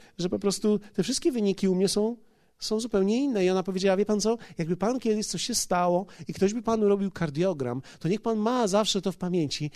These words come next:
że pańskie wyniki w ogóle są inne, więc niech pan od razu ich uprzedzi, żeby pana czasem nie rozcinali i nie mówili, że coś panu jest, bo prawdopodobnie panu nic nie jest”. No ale tak w-,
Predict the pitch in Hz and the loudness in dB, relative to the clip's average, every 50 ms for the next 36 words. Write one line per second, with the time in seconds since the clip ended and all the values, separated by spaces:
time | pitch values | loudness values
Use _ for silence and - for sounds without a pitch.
0 | - 143 - 156 - 208 262 277 - 294 240 226 226 240 247 - - 190 170 170 | -12 -8 -8 -4 0 2 0 2 2 0 0 0 0 0 -2 -2 -4 -6 -2 -2
1 | 220 214 190 180 214 262 302 311 302 294 277 254 226 190 151 143 156 196 220 - | -2 -2 -2 0 2 2 4 6 6 6 6 6 6 6 6 4 2 2 0 2
2 | - 214 208 - - 240 269 285 220 160 139 139 151 185 185 196 202 196 - - | 2 2 2 2 2 2 4 4 4 4 2 2 2 2 2 2 0 0 -2 -2
3 | 240 240 240 - 262 262 269 247 269 311 392 403 392 370 339 320 294 285 269 - | -2 -2 0 0 0 0 0 2 2 2 2 4 2 2 2 2 2 0 0 0
4 | 233 240 - - - 277 226 175 123 113 95 92 - - _ _ _ _ _ _ | -2 -2 -2 4 4 6 6 6 0 -4 -8 -10 -12 -16 _ _ _ _ _ _
5 | _ - _ _ - - - - - - - - - 156 147 196 196 - 175 214 | _ -20 _ _ -20 -20 -20 -20 -20 -20 -14 -4 0 4 4 6 6 6 6 6
6 | 262 254 240 - 226 208 208 226 202 190 190 214 254 247 240 202 - - - 226 | 6 6 4 2 2 2 2 2 2 4 6 6 8 8 8 6 4 4 2 4
7 | 214 220 233 214 175 143 127 127 147 156 170 202 - - - - - - - - | 4 6 6 4 4 2 2 2 2 0 -4 -8 -14 -20 -20 -20 -20 -20 -20 -20
8 | - - - _ _ _ _ _ _ _ _ _ _ - 202 202 208 214 214 208 | -20 -20 -20 _ _ _ _ _ _ _ _ _ _ 2 4 6 6 6 8 8
9 | 208 185 208 240 220 202 180 175 170 - 185 - - - 185 180 180 180 180 190 | 8 8 8 6 6 4 4 2 2 2 0 2 2 2 4 4 6 4 6 4
10 | 202 202 196 190 202 - - - _ - 226 220 208 226 214 - 247 202 208 170 | 4 2 0 -4 -6 -6 -6 -10 _ 2 4 4 4 2 2 4 4 4 4 4
11 | 165 170 160 170 156 156 156 147 143 151 147 143 143 - - 160 156 131 95 - | 2 0 2 2 2 4 4 4 4 2 2 2 0 0 0 2 0 0 -2 -2
12 | - - - - - - _ _ _ _ _ - - _ _ _ _ _ _ _ | -8 -12 -16 -18 -18 -20 _ _ _ _ _ -20 -20 _ _ _ _ _ _ _
13 | _ _ _ _ _ _ _ _ _ _ _ _ _ _ - - _ _ _ _ | _ _ _ _ _ _ _ _ _ _ _ _ _ _ -18 -18 _ _ _ _
14 | _ _ _ - 156 175 160 156 147 - 156 160 156 - - - 170 | _ _ _ -4 0 2 2 2 2 2 0 0 0 -4 -12 -12 -12